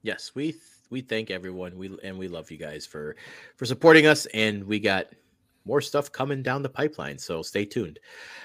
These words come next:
All right, um, gonna talk a little.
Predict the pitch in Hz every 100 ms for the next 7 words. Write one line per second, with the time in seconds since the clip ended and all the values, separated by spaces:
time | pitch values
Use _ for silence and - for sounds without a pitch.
0 | - 135 117 - - 135 131 127 123 113
1 | - _ _ _ 170 - 151 135 127 123
2 | 117 110